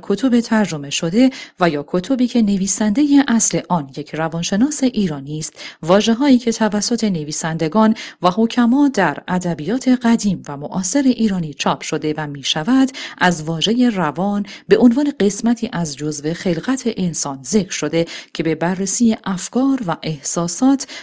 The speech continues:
و رفتار یک انسان مربوط می‌گردد. در کلاس‌های شفا و آزادی در کلیسای ایرانیان، لغت و واژهٔ روان را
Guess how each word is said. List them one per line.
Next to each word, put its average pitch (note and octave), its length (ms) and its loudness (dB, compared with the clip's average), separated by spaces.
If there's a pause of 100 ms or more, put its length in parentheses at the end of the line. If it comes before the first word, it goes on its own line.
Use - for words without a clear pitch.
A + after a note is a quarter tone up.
(100)
و F3 80 6
رفتار G3 400 0
یک F3 320 -4
انسان D3 540 -6
مربوط G#3 500 -2
می‌گردد. - 500 -18 (1700)
در A#3+ 120 8
کلاس‌های C#4+ 540 0
شفا F3+ 380 0
و C3+ 80 -4
آزادی G3+ 520 0
در D4 140 0
کلیسای D3+ 520 -2
ایرانیان، A3 680 2 (280)
لغت F#3 420 2 (100)
و D#3+ 60 0
واژهٔ E3 640 0
روان D3 380 -2
را D#3+ 160 2